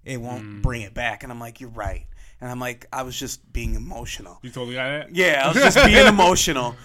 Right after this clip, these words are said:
Speaker 1: But I said, "But still, man, like, this is what I'm here for, Swamp Thing. Like,
Speaker 2: Right.
Speaker 1: I've been wanting this." And then all the Swamp Thing fans came out.
Speaker 2: <laughs>
Speaker 1: And I've already been reading, like, there is a big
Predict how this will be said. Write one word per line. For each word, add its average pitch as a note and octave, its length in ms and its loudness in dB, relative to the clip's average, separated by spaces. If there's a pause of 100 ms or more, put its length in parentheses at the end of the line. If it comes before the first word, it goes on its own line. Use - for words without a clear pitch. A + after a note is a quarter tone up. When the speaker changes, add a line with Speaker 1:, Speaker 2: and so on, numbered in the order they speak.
(160)
Speaker 1:
But E3+ 160 0
I E3 140 4
said, D#3+ 420 0
"But D#3+ 160 -4
still, G3 420 0
man, A#2+ 300 -8
like, A#2+ 220 -6
this F3 180 -4
is E3+ 100 -10
what D#3+ 140 -4
I'm B2+ 140 -2
here F#3+ 280 -6
for, A#2+ 380 -10
Swamp F#3 480 0
Thing. - 400 -16
Like, A#2+ 440 -12
Speaker 2:
Right. A#2+ 380 -10 (120)
Speaker 1:
I've F3 160 -10
been E3 160 -6
wanting G3 320 -10
this." B2 180 -14
And C#3 100 -18
then D3+ 220 -8
all C3 480 -12
the A#2+ 80 -20
Swamp A#2 380 -14
Thing G#2 160 -20
fans F#2+ 340 -20
came F#2 240 -20
out. E2+ 240 -20
Speaker 2:
<laughs> B2 80 -16 (380)
Speaker 1:
And D3+ 240 -2
I've F3+ 200 -2
already F3 260 0
been D#3+ 260 -4
reading, C#3 520 -4 (160)
like, C3 400 -4
there E3 220 -2
is D#3 140 -6
a B2+ 120 -6
big D3+ 280 -2